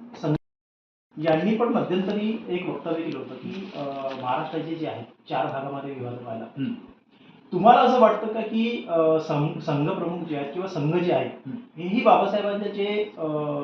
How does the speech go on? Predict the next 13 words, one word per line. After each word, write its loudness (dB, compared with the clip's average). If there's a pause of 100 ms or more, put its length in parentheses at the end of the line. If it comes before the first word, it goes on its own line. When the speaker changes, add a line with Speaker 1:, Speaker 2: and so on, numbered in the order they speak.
(240)
Speaker 1:
छोटे -4
छोटे -2
राज्य 0
व्हायला 0
पाहिजे -10 (600)
या 8 (260)
मताशी 0
सहमत 4
आहे? -2 (1200)
Speaker 2:
असं 4
म्हणायला 10
हरकतच 8
नाही, 6